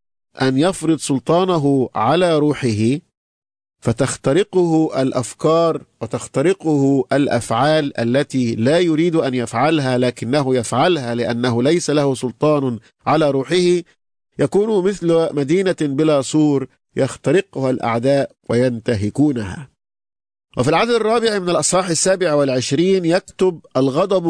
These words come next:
قساوة والسخط جراف"، أي يجرف من أمامه كل شيء، "ومن يقف أمام الحسد"،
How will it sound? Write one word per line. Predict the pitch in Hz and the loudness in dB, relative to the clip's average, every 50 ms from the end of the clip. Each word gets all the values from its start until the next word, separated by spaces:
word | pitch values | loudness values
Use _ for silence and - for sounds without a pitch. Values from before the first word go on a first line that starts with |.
| 160 - | -2 -2
قساوة | 147 135 - - 175 180 175 170 151 127 113 104 101 90 - | -2 -2 0 0 0 2 2 2 2 0 0 -4 -6 -8 -6
والسخط | - 117 113 - - - - 185 196 160 156 143 - - | -4 -4 -4 -2 -2 0 0 0 0 0 -2 -2 0 0
جراف"، | 143 131 123 120 160 180 170 160 156 151 151 160 180 175 151 120 - - - - | -2 0 0 0 0 0 0 0 0 2 2 4 4 2 2 0 -4 -8 -8 -4
أي | - 131 135 131 | 0 0 2 4
يجرف | 139 175 196 180 160 160 160 156 135 - - | 4 2 2 0 0 0 0 0 0 -2 -2
من | 139 143 139 - | -2 -2 -2 -2
أمامه | - 127 127 143 151 160 165 160 156 147 131 123 123 113 101 87 - _ _ _ _ _ _ - | 0 0 2 2 2 2 2 2 2 0 2 0 0 0 -2 -4 -8 _ _ _ _ _ _ -2
كل | - 139 135 127 123 | 0 0 2 2 0
شيء، | - - 170 180 160 127 - _ _ _ _ _ - - | 0 0 2 2 0 0 -4 _ _ _ _ _ -6 -4
"ومن | 117 117 139 165 165 156 | -2 0 0 0 2 2
يقف | 151 165 190 208 - - 165 143 - 147 | 2 2 0 0 0 -2 -2 0 0 0
أمام | 147 139 - - 127 123 135 143 139 123 120 | 0 0 0 0 0 0 0 0 0 0 -2
الحسد"، | 117 110 - - 131 123 - - 95 110 | -2 -4 -2 -2 -2 -2 -2 -4 -8 -10